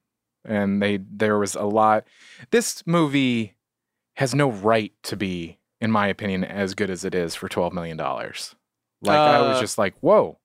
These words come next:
Speaker 2: I, I, I completely disagree for the right reasons of, yeah, all y'all two hundred fifty million dollar movies, be better.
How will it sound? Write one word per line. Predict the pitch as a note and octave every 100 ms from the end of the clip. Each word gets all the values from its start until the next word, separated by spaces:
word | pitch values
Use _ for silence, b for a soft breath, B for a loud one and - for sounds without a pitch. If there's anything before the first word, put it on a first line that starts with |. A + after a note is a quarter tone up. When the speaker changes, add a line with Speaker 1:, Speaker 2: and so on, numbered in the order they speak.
| _ _ _ _ -
Speaker 2:
I, | G#2+ G2 G2+ G2+ F#2
I, | G2
I | F#2+
completely | G#2 F#2 B2
disagree | A2 - G2+
for | F#2+ G2+
the | G2
right | G2 G2
reasons | G#2+ A#2 G2
of, | G2+ F#2+ _ _ _ _ -
yeah, | F3+ G3 G2+ _ _ -
all | D3 E3+
y'all | F3 E3
two | F#3
hundred | F3+ D#3+
fifty | F3 E3+
million | E3 E3 E3
dollar | E3 E3
movies, | D#3+ E3+ F#3+ F3+ _ _ -
be | D#3+
better. | E3 E3 F#2+